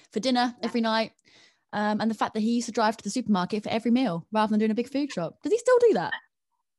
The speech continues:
Speaker 2: I hope he still does that. He just,
Speaker 1: Tell
Speaker 2: I
Speaker 1: him to
Speaker 2: don't know.
Speaker 1: sort it out. There's a pandemic out there.
Speaker 2: He doesn't know how to do a bloody food shop.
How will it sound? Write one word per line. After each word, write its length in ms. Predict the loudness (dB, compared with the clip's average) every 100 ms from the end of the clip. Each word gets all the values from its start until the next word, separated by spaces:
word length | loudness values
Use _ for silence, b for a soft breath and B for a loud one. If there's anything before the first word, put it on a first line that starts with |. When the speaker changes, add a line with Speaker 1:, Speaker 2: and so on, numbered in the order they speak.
| _ _ _ -10
Speaker 2:
I 80 | -10
hope 100 | -10 -18
he 140 | -18
still 720 | -18 -20 _ -4 -4 -4 -8 -12 _ _ -6
does 200 | -6 -6 -8
that. 220 | -8 -8 _ _ _
He 300 | -6 -4 -4 -8
just, 140 | -8 -2
Speaker 1:
Tell 100 | 0
Speaker 2:
I 20 |
Speaker 1:
him 40 | 2
to 60 |
Speaker 2:
don't 120 | 2 4
know. 100 | 4
Speaker 1:
sort 140 | 4
it 40 | 2
out. 200 | 2 2
There's 120 | 2
a 40 | 0
pandemic 560 | 0 2 4 2 2 0
out 200 | 0 2
there. 380 | 0 0 -4 -8 _ _ _ _
Speaker 2:
He 120 | -20 -18
doesn't 260 | -16 -12
know 180 | -8 -8 -8
how 100 | -10
to 120 | -10
do 160 | -10 -8
a 40 |
bloody 300 | -8 -8 -8
food 260 | -10 -12 -12
shop. 340 | -14 -14 -14